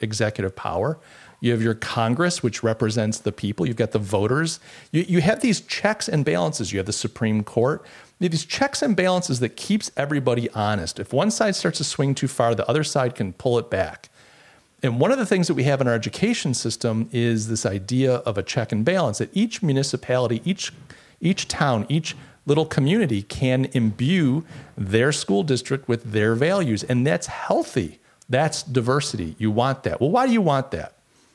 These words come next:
Before I answer that question, why do you want that? I wanna just go to some of these comments here. Um, Pions with Zero says, "I think the individual can essen-,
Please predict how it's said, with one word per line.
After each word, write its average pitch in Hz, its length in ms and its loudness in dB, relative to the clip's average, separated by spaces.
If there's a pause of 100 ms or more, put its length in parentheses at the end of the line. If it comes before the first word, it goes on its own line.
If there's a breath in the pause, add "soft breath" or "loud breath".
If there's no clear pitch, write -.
(520 soft breath)
Before 208 280 2
I 226 60 4
answer 196 200 2
that 151 160 4
question, - 520 -2 (160)
why 123 200 2
do 170 60 4
you 156 100 6
want 98 260 2
that? - 200 -4
I 113 80 2
wanna 131 160 4
just 131 140 -4
go 123 120 4
to 110 80 2
some 107 280 0
of 104 60 2
these 98 280 -2 (380 loud breath)
comments 165 440 0
here. 135 360 0 (420 soft breath)
Um, 107 580 2 (220)
Pions 311 340 0
with 139 100 4
Zero 139 260 4
says, 113 460 2 (100)
"I 202 100 2
think 240 280 0
the 180 120 0
individual 139 420 2
can 120 140 0
essen-, - 560 -2